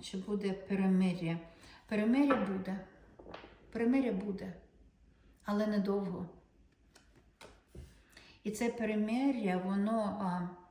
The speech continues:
ну, треба, бачите, ця карта говорить, за час, за час перемир'я нам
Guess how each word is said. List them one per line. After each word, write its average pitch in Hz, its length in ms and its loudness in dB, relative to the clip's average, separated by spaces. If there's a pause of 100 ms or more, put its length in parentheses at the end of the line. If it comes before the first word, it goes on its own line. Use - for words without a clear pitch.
(540)
ну, 202 300 0
треба, 220 400 0
бачите, 226 360 0
ця 208 140 -4
карта 226 300 -2
говорить, 196 400 -2
за 196 120 -4
час, - 400 -8
за 196 240 -2
час 196 380 -2
перемир'я 196 640 0
нам 190 340 2